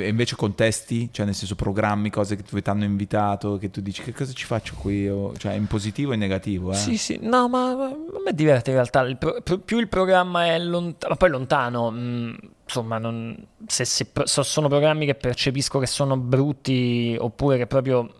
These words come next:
Speaker 2: rischio di non funzionare in nessun modo, non, ma non ci vado. Però se, mm, si ca-, capita di fare una cosa in un programma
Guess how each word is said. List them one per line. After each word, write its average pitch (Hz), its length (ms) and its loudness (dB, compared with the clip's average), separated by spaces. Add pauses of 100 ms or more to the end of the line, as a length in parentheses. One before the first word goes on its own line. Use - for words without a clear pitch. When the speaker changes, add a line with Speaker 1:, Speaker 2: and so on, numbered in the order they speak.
(260)
Speaker 2:
rischio 131 520 -2
di 127 120 -4
non 127 260 0
funzionare 131 560 -2
in 131 60 0
nessun 131 300 -2
modo, 131 540 6
non, 113 580 -4
ma 110 160 0
non 113 140 0
ci - 160 -4
vado. 110 360 2
Però 185 300 4
se, 131 200 -2
mm, 135 300 -4 (100)
si - 160 -4
ca-, 143 260 6
capita 143 300 2
di 139 100 2
fare 135 160 0
una 131 180 0
cosa 139 280 4
in 131 60 -2
un 131 100 -4
programma 127 840 0